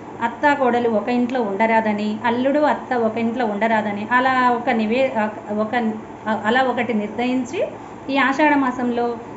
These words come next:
ఆ, కొత్త కోడల్ని పుట్టింటికి పంపిస్తారు. చూసారండి, అప్పటి నుంచే మన పెద్దలకి, మన పూర్వీకులకి, పూర్వీకులకి, శాస్త్రజ్ఞులకి ఈ పద్ధతులన్నీ తెలిసి తల్లి బిడ్డ క్షేమంగా ఉండాలని ఈ ఆషాఢ మాసాన్ని అడ్డుగా పెట్టుకొని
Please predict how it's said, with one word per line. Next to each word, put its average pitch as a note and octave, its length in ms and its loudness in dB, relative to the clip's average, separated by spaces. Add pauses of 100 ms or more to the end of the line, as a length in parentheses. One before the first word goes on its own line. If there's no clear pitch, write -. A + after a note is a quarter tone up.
(180)
ఆ, A#3+ 300 0
కొత్త C#4 200 0
కోడల్ని C4+ 440 2
పుట్టింటికి C4+ 480 0
పంపిస్తారు. B3+ 720 -2
చూసారండి, C4 500 2
అప్పటి C4+ 360 -2
నుంచే C#4 320 2
మన B3+ 180 2
పెద్దలకి, B3+ 580 -2
మన A#3 180 0
పూర్వీకులకి, A#3 640 -2 (240)
పూర్వీకులకి, B3 800 -2 (320)
శాస్త్రజ్ఞులకి B3 800 0
ఈ B3 140 0
పద్ధతులన్నీ A#3+ 720 0
తెలిసి A#3 520 -2 (300)
తల్లి B3+ 260 2
బిడ్డ B3 240 2
క్షేమంగా B3 580 0
ఉండాలని G#3+ 720 2
ఈ A#3+ 140 -2
ఆషాఢ A#3+ 400 0
మాసాన్ని G#3+ 680 0 (360)
అడ్డుగా C4+ 340 4
పెట్టుకొని G#3+ 640 0